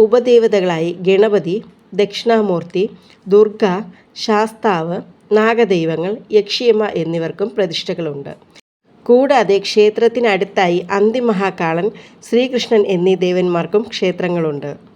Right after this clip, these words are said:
കുംഭമാസത്തിൽ തിരുവാതിര ആറാട്ടായുള്ള പത്ത് ദിവസത്തെ ഉത്സവമാണ് ക്ഷേത്രത്തിലെ പ്രധാന ആണ്ടുവിശേഷം. ഇതിനിടയിൽ വരുന്ന എട്ടാം ദിവസം ആണ് രാത്രിയിൽ ആസ്ഥാന മണ്ഡപ ദർശനവും ഏഴര പൊന്നാന ദർശനവും നടക്കുക. കൂടാതെ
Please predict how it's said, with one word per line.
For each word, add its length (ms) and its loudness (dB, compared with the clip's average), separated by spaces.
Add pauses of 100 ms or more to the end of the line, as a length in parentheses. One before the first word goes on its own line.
(440)
കുംഭമാസത്തിൽ 760 2 (120)
തിരുവാതിര 460 0 (120)
ആറാട്ടായുള്ള 580 0 (160)
പത്ത് 320 -2
ദിവസത്തെ 340 0
ഉത്സവമാണ് 600 -2
ക്ഷേത്രത്തിലെ 600 -4
പ്രധാന 340 -2 (100)
ആണ്ടുവിശേഷം. 640 -8 (600)
ഇതിനിടയിൽ 500 2
വരുന്ന 240 2 (200)
എട്ടാം 320 0 (100)
ദിവസം 360 -2 (320)
ആണ് 160 -2 (480)
രാത്രിയിൽ 480 2 (420)
ആസ്ഥാന 400 0
മണ്ഡപ 240 2 (100)
ദർശനവും 500 -2 (160)
ഏഴര 340 4
പൊന്നാന 300 4 (100)
ദർശനവും 480 -2
നടക്കുക. 380 -8 (720)
കൂടാതെ 400 4